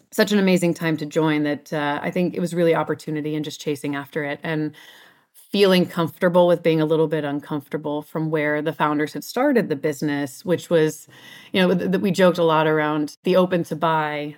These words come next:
was an Amex card. And when that Amex card got filled,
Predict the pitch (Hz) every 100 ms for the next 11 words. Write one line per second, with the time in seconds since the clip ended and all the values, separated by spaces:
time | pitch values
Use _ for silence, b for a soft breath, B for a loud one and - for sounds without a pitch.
0 | - 175 170 151 151 147 - 180 175 156
1 | 147 - 151 143 156 160 147 160 180 160
2 | - 196 156 160 160 - 269 233 165 160
3 | 175